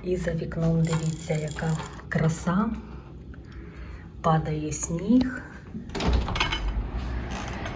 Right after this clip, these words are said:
Неймовірна погодка. Справжня зимова казка. Клас.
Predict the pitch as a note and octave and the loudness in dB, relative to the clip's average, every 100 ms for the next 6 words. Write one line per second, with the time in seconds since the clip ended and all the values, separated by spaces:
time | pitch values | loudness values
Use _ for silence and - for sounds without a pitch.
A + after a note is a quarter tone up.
0 | F3 F3 F3+ F3 E3 D#3 D3+ D3+ C#3+ D3+ | 2 4 6 4 4 4 4 2 2 2
1 | D3+ F#3+ C4 - G3+ G3 - - - - | 2 2 0 0 0 0 -2 -4 -2 -2
2 | - - - - - - - - - - | -2 -2 -4 -2 -2 0 0 0 -2 -2
3 | - E3+ F3+ - F3 E3+ F3 - - E3 | 2 4 4 2 4 4 2 0 0 2
4 | E3+ E3 E3 D#3+ D#3 - - - C#3 C3 | 6 6 6 6 4 4 4 4 2 2
5 | A#2 - - - - - - - - - | 0 0 -2 2 2 2 0 -2 -2 0
6 | - - - - - - - - - - | 0 0 -2 -2 -2 -2 -2 -2 0 0
7 | - - - - - - - - - - | -2 -2 -2 -2 0 0 0 0 0 0
8 | - - - B2+ - - - | -2 -2 0 2 0 -2 -2